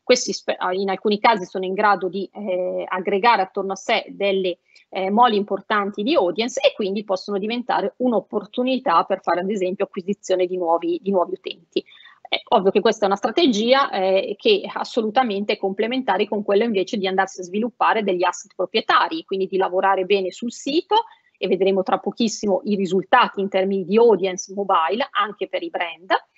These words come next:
eh, sia invece ipotizzare di svilupparsi una propria app,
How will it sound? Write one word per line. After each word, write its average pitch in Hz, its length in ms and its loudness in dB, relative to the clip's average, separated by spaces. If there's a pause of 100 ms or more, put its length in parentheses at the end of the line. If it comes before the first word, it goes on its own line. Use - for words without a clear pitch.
(400)
eh, 226 220 4
sia 196 600 -2
invece 202 580 -2 (160)
ipotizzare 208 680 -6
di 180 140 -8
svilupparsi 214 840 -2
una 214 220 -2
propria - 420 0
app, - 200 -4